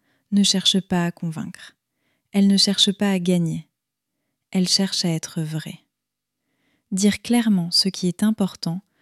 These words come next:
ce n'est pas imposer, c'est donner un repère.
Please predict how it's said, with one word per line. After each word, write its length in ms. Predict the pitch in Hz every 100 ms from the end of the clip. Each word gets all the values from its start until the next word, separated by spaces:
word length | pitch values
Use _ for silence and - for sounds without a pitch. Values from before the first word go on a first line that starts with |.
| _
ce 160 | - -
n'est 160 | 196 190
pas 220 | 185 - -
imposer, 600 | 196 - 180 165 165 - _ _ _ _ _
c'est 180 | - 202
donner 300 | 185 196 202
un 140 | 196 170
repère. 640 | 180 175 165 170 -